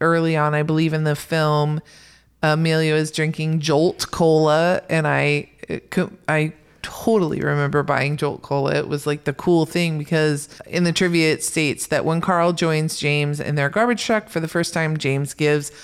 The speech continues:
a Jolt to Carl and has one for himself. Jolt Cola is renowned as the soft drink, as, oh, as the soft drink with m-, the most caffeine, although this is pre Red Bull.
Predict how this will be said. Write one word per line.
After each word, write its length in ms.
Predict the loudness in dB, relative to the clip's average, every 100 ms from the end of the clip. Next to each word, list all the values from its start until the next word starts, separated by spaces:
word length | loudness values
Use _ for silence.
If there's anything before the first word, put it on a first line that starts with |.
| -20 -18 -4
a 100 | -2
Jolt 320 | 0 -2 -2
to 120 | -6
Carl 460 | -4 0 2 2 2
and 120 | 0
has 240 | 0 -2
one 200 | 0 -2
for 120 | -2 -4
himself. 440 | -2 0 -2 0
Jolt 220 | -2 -2
Cola 340 | 0 2 2 2
is 280 | 0 -2
renowned 540 | -2 0 2 2 0 -2
as 200 | -2 -4
the 160 | -2 -4
soft 400 | 0 -2 -2 -2
drink, 380 | -2 -2 -8 _ -2
as, 440 | 0 0 -4 -12 -20 _ -20 -20 _ _ _ -2
oh, 220 | -2 -2 -2 -2
as 140 | 0
the 80 | 0
soft 280 | 0 0 0
drink 220 | -2 0
with 200 | -4 -2
m-, 340 | 0 0 0
the 140 | -2 0
most 320 | 2 0 -2
caffeine, 600 | -4 -4 -2 -2 0 -2 -2
although 260 | 0 0
this 280 | 0 -2 -4
is 100 | -10
pre 560 | -10 -4 0 2 0 0
Red 300 | 0 0 2
Bull. 400 | 2 0 -4